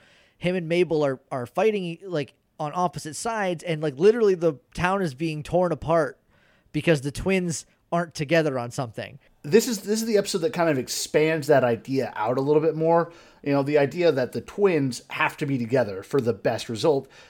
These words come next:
Speaker 2: This one teases that out a little bit more to, to make that, like,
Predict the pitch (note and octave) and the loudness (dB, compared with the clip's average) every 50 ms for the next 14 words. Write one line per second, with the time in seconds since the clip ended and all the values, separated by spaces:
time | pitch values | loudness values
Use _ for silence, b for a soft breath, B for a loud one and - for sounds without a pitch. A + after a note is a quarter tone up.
0 | B B B2+ C3 D3 A3 A3+ - C4 F#3 C#3 - - - G#3 G3+ F3+ F3 F#3+ D#3+ | B B -2 6 6 6 6 6 -2 -8 -8 -10 -10 -8 -6 -6 -2 -2 -2 -2
1 | C#3 D#3+ D#3 C#3+ C#3+ D3 D3 C#3+ C#3 C3 B2 B2+ A#2 A#2 B2+ A#2 - B2 B2+ B2+ | 0 0 2 4 4 4 4 4 4 2 2 0 -2 -2 -6 -8 -6 -4 0 2
2 | B2+ A#2+ B2 - - D3 C3 B2 A#2+ - - - C#3 C#3 C3 C#3+ D3 D3 C#3+ C#3+ | 2 0 0 -2 -2 -2 -2 -2 -6 -10 -6 -4 -4 -2 -2 0 0 0 0 2
3 | - D3+ C3 C3+ - - B2+ A#2 G#2 - | 4 4 4 4 0 -2 -2 -2 -4 -4